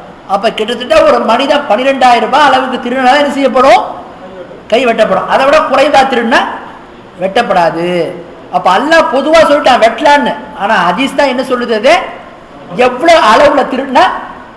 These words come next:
வெட்டணும் அப்படின்ற விஷயத்தை எது வந்து சொல்லுது? ஹதீஸ் தான் சொல்லுது. இதுல இருந்து நமக்கு விளங்குது, இந்த மாதிரி குர்ஆன்ல நிறைய சட்டம் என்னவா இருக்கும்?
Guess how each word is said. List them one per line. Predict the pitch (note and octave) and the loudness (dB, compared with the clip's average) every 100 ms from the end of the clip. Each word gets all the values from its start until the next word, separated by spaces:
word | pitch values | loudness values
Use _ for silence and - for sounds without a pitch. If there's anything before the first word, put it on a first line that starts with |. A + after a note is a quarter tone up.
| - - - - D3+ | -20 -20 -20 -6 -2
வெட்டணும் | G3+ G3+ A#3 | -2 -2 -2
அப்படின்ற | G3+ F#3+ F#3 F3+ | -2 -2 -4 -4
விஷயத்தை | F#3 A#3 G3+ | -6 -8 -4
எது | G3+ | -2
வந்து | A#3+ A3+ A#3 | -2 -4 -2
சொல்லுது? | A3+ A3+ D#4 - - - - - - - - - F3+ | 0 4 4 2 -6 -18 -20 -20 -20 -20 -20 -8 -8
ஹதீஸ் | G#3+ A3 F3 | -6 -8 -4
தான் | F#3+ D4 - - - - - - | -2 -2 -4 -14 -18 -20 -16 -12
சொல்லுது. | F#3 F3 F3 E3 - D#3 | -10 -6 -6 -6 -8 -10
இதுல | F#3+ | -4
இருந்து | B3 D4 F4+ | 0 2 2
நமக்கு | D4 B3 A3 | 0 0 2
விளங்குது, | G#3+ G#3 F#3+ F#3 F3+ F3+ - - - | 2 0 -2 -4 -4 -6 -12 -16 -10
இந்த | A#3+ B3+ | -2 0
மாதிரி | B3+ C#4 | 2 2
குர்ஆன்ல | C4+ A#3+ C4+ B3+ A3 | 0 -2 0 2 0
நிறைய | G#3 B3 C#4 | 0 0 0
சட்டம் | C#4 - B3+ | 0 0 -2
என்னவா | B3 C#4 C#4 | -2 2 2
இருக்கும்? | C4+ A3+ A3+ E3+ | 2 0 0 0